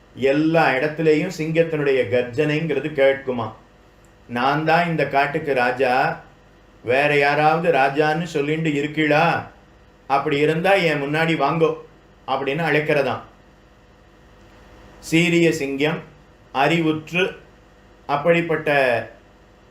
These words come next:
சிங்கம் அறிவுற்று, தீ விழித்து, வேரி மயிர் பொங்க, எப்பாடும் பேர்ந்துதறி, மூறி நிமிர்ந்து, முழங்கி, புறப்பட்டு, அது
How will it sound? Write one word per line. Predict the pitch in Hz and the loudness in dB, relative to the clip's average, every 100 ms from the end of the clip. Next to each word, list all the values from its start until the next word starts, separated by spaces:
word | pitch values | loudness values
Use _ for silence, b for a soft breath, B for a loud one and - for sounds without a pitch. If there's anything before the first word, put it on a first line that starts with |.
| _ - | _ -12
சிங்கம் | - 160 165 180 180 | -4 -2 0 0 0
அறிவுற்று, | 139 156 151 156 180 185 123 - - - - _ | 2 2 2 0 -2 0 0 -2 -16 -20 -20 _
தீ | 170 185 | -4 -2
விழித்து, | 170 160 165 170 180 147 - - - _ _ | 0 2 0 0 0 0 0 -10 -20 _ _
வேரி | - 135 175 185 180 | -4 0 2 0 -2
மயிர் | 151 147 180 180 | 0 0 0 -2
பொங்க, | 151 156 170 170 123 - - - _ | -2 -2 2 2 2 -4 -14 -20 _
எப்பாடும் | 131 147 151 - 170 175 175 190 190 | -2 -2 -2 0 4 4 2 -4 -4
பேர்ந்துதறி, | 156 156 165 175 156 151 170 151 - - _ _ _ | 2 2 2 0 -2 2 2 0 -8 -16 _ _ _
மூறி | 120 151 185 208 196 | -10 -6 0 2 2
நிமிர்ந்து, | 156 160 180 190 170 123 - - - _ _ - | 0 0 -2 -2 0 0 -2 -14 -20 _ _ -10
முழங்கி, | 131 160 185 202 175 139 - - - _ | -4 0 0 -2 -2 -4 -4 -14 -20 _
புறப்பட்டு, | - 160 180 - 175 170 160 185 160 - - _ _ _ _ _ _ | 0 2 2 -2 -2 -2 0 -2 -2 -6 -20 _ _ _ _ _ _
அது | 143 165 165 151 175 185 | -2 2 4 6 4 -2